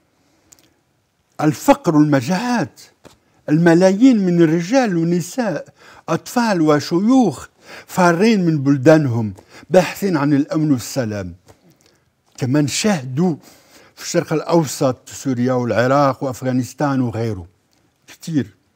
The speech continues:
الموتى والجرحى بلا عدد، المدن مهدمة والناس مشتين.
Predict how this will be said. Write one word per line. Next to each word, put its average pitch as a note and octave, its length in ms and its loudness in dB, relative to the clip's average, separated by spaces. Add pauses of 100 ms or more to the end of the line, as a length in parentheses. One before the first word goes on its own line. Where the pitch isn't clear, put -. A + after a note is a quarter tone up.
(520)
الموتى C3 760 0 (260)
والجرحى A#2+ 680 -2 (300)
بلا D3 240 -2
عدد، A2 460 -2 (1500)
المدن F3 560 2
مهدمة D3+ 460 0
والناس C#3+ 600 2
مشتين. G#2 640 -12